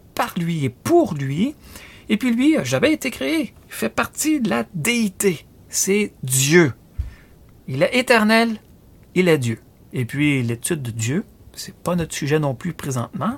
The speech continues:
la Trinité, et cetera. Même si le mot se trouve pas dans la Bible, la parole de Dieu en parle.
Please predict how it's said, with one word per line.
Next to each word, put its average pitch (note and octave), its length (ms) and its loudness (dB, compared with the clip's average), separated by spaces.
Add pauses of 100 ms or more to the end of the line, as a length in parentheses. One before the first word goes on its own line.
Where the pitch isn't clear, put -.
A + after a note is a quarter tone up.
la C3+ 80 -10
Trinité, B2+ 460 -8
et A#3 100 -6
cetera. C3+ 520 -10
Même C4 160 2
si - 100 0
le B3+ 60 2
mot B3+ 100 4
se - 40 -2
trouve - 180 -2
pas C4 100 6
dans C4+ 100 6
la C#4 60 6
Bible, C4 220 8 (180)
la - 80 -4
parole C4 320 4
de C#4 60 2
Dieu A#3+ 120 4
en C#4 80 6
parle. B3+ 280 4